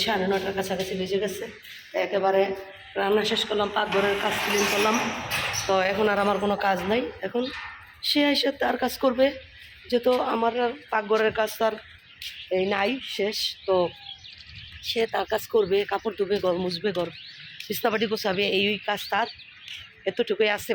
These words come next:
বাকি, আর সবই আমি করে নিচ্ছি। তো বন্ধুরা, এই সকাল সকাল গোসল করে ফেলবো, আর বলা যায় না কখন কোথায় বের হয়ে যায়, যেহেতু বছরের শেষ, বাচ্চা কাচ্চাদের পরীক্ষা নাই, বছরের শেষ মানে এদিক সেদিক ঘোরা যাওয়া আসা।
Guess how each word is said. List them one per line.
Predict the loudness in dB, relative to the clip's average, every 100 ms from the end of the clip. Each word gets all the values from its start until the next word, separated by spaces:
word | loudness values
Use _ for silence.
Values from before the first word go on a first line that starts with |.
| 0
বাকি, | 0 -2 -2
আর | 0
সবই | 0 2 4
আমি | 4 4
করে | 2 2
নিচ্ছি। | 0 -2 -2 -4 -20 -20 -20 -20 -20 -20 -20 -20 -20 -20 -10 0
তো | 2
বন্ধুরা, | 4 4 2 0 -4 -2 2 4
এই | 2 0 -8 -20 -20 -20 -20 -20 -20 -6 0
সকাল | 2 2
সকাল | 2 2 0
গোসল | -2 2
করে | 2 4
ফেলবো, | 4 4 4
আর | 4 2
বলা | 2 2 4
যায় | 2
না | 2 0
কখন | 0 0
কোথায় | 0 0 0
বের | 0 0
হয়ে | -2 0
যায়, | 0 0
যেহেতু | -2 -2 -4
বছরের | -4 -8 -12 -14 -20 -18 -16 -4 2
শেষ, | 2 2 0
বাচ্চা | -2 -2
কাচ্চাদের | -2 -2 -2 -2
পরীক্ষা | -2 -2 0 0
নাই, | 0 -4 _ -20 -20 -16 -4
বছরের | -4 0 0 2
শেষ | 0 0 0
মানে | 0 0
এদিক | -2 -2
সেদিক | 0 0 0
ঘোরা | 0 2 2 0 0
যাওয়া | 0 0 0
আসা। | -2